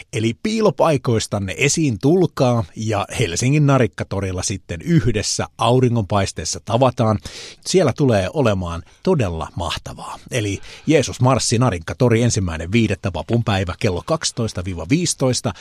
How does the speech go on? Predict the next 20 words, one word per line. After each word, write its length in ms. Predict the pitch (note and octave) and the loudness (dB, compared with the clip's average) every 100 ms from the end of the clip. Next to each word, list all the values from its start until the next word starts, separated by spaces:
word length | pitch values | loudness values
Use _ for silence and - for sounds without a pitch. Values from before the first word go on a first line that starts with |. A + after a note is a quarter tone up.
| - - | -14 -8
Ja 80 | G2 | -2
samaan 560 | - G#3+ F#3 C#3+ A2 | 0 2 4 4 2
aikaan 540 | C#3+ A#2+ G#2 - F#2+ F2 - _ _ _ _ - | 2 2 2 -2 -4 -6 -12 _ _ _ _ 0
ainakin 760 | D#3+ G#2 E2+ - - C3+ F2+ E2 | 2 0 -4 -6 -2 -2 -4 0
Jyväskylän 680 | C#3+ F#3 D#3 - C#3+ B2+ A#2+ | 2 4 2 2 0 2 0
suurmarssi 880 | C#3 B2+ A2 A2 G#2+ G2+ - G#2+ - | 2 2 2 0 -2 -4 -6 -8 -6
sekä 360 | - A#2+ E2+ F2+ | -4 -4 -4 0
Vaasan 380 | C#3+ B2+ A2+ | 2 2 0
marssi 580 | G#2 G#2+ G2+ - - F#2+ - - - | 0 0 -2 -2 -4 -6 -10 -20 -8
ja 220 | A#2 G#2 - _ | -4 -4 -6 _
Turku, 520 | F3 D#3 C3 - B2 - _ _ | 2 4 2 2 -2 -2 _ _
Tampere, 600 | - C#3 A2+ G2 F#2+ F2+ - _ D3+ | 2 2 2 -2 -4 -6 -12 _ 2
Oulu, 520 | C#3 A#2 G#2+ F#2+ F2 - _ - | 4 4 0 -4 -8 -14 _ -2
Kuopio, 600 | D#3+ B2 G2 A2 F#2 D#2+ - _ - | 2 2 0 -4 -6 -8 -16 _ 2
teille 340 | C#3+ B2 A2+ | 4 4 2
me 180 | A2 G2+ | 0 0
heitämme 380 | G#2+ G2 F#2+ F#2+ | 0 0 -4 -4
jo 80 | |
tässä 260 | F#2 F#2+ G#2+ | -4 -4 -2
haasteen. 720 | A2 G2+ F2+ - F#2 E2 | -2 -2 -2 -6 -8 -8